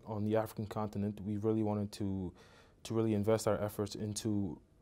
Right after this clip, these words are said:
working on the case of an Ethiopian journalist by the name of Eskinder Nega, who's been in prison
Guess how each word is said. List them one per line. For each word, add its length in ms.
working 320
on 140
the 40
case 340
of 180
an 280
Ethiopian 500
journalist 460
by 100
the 80
name 240
of 120
Eskinder 440
Nega, 320
who's 160
been 200
in 120
prison 480